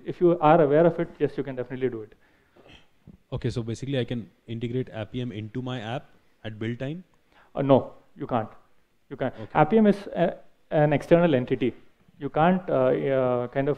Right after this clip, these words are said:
Speaker 1: use Appium. So what I was trying to say is your app, uh, is, uh, if I understood your question right, your app, uh, connects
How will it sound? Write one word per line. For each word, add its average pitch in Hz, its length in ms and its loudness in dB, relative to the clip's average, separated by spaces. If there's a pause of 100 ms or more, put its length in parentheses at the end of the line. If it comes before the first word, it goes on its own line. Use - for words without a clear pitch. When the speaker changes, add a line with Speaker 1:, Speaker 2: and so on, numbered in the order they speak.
Speaker 1:
use 143 240 -6
Appium. 143 400 2 (240)
So 160 80 4
what 151 160 8
I - 20 10
was 175 80 6
trying 185 160 0
to 185 100 0
say 165 200 2
is 170 200 2 (160)
your 151 160 4
app, 143 480 6
uh, 143 240 4
is, 135 120 2 (180)
uh, 151 120 -2 (120)
if 156 160 -6
I 151 60 2
understood 143 320 0
your 160 100 0
question 147 300 -2
right, 139 120 -2
your 135 140 -2
app, 139 300 0 (120)
uh, 135 340 0 (340)
connects 147 260 4